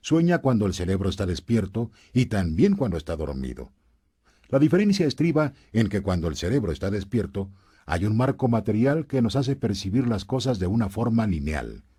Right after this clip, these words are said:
Cuando dormimos, no tenemos ese marco, y el sueño tiende a cambiar constantemente.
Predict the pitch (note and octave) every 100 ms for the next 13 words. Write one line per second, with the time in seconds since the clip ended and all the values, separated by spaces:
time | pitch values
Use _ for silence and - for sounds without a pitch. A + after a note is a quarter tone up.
0 | _ _ _ _ _ - A#2+ A#2+ A2+ C#3
1 | E3+ D#3+ C#3 - _ _ - D2+ D#3 -
2 | E2+ G2 F#2 F2+ F2+ G2+ C#3+ - - B1
3 | _ _ _ _ A2 G#2+ F#2 C#3+ E3 C#3
4 | B2+ C#3+ C3+ - F#2+ E2 A#2+ - F#2 D#2
5 | F#2+ F#2 F2+ C#2+ A1 - A1 A1